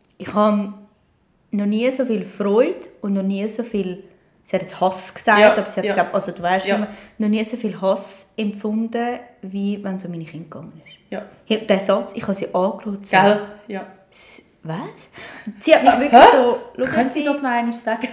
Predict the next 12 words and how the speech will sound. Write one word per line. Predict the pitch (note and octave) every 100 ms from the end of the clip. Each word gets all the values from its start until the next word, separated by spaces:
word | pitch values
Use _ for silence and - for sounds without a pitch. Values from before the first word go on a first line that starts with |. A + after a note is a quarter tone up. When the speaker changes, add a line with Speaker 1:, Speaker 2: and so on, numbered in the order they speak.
| -
Speaker 2:
<laughs> | -
Ja. | F#3 F#3 F#3
Speaker 1:
"Ich | A#3
habe | A#3+ A#3+
meine | A3+ G#3+
Kinder | A3+ A#3 A#3
noch | A3
nie | A3
so | B3 C4
fest | A#3+ - -
geliebt." | G#3 G#3 C4 - - _ -
Speaker 2:
Ja. | F#3